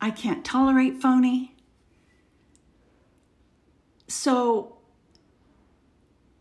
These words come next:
that's why I share what I share. Be careful who you listen to. Be careful who you take advice from.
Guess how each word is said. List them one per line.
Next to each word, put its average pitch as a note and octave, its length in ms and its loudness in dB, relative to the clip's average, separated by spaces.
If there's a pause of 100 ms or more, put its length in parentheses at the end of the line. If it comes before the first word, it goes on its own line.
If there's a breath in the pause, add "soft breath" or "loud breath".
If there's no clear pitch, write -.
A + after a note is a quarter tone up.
that's C4 280 -4
why A3+ 180 -2
I G3+ 60 -4
share F#3 300 -6
what F3 160 -6
I F3 140 -6
share. - 400 -12 (1900)
Be D#4+ 120 2
careful E4 440 -2
who C4+ 80 2
you B3+ 180 2
listen A#3 360 -2
to. D#3 200 -4
Be G#3+ 160 -4
careful D#4 760 -2 (140)
who - 240 -2
you A3+ 260 2
take A3 300 -4
advice F#3+ 480 -2
from. - 340 -12